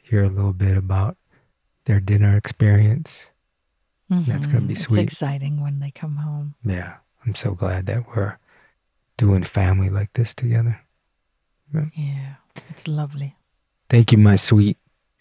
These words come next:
Speaker 2: Yeah, thank you, love.
Speaker 1: Mm.
Speaker 2: And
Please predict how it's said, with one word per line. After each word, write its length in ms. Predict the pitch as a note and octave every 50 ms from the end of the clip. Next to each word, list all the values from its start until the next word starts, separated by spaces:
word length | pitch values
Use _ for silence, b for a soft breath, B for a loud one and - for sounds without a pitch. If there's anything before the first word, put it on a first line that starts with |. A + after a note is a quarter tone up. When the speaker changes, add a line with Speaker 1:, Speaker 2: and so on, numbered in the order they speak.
| _ _ _ G3
Speaker 2:
Yeah, 440 | F#3+ G3+ G#3+ G#3+ G#3 G3 F3+ E3
thank 360 | D#3 - - F3+ F3+ F3+ - -
you, 80 | G#3+ G3
love. 500 | F3+ E3+ F3 F3+ G3 G#3 G3 - - -
Speaker 1:
Mm. 60 | A2+ G#2+
Speaker 2:
And 680 | F3 E3+ E3 E3 E3 D#3+ D#3+ D#3+ D#3+ D#3 D3+ D3 D#3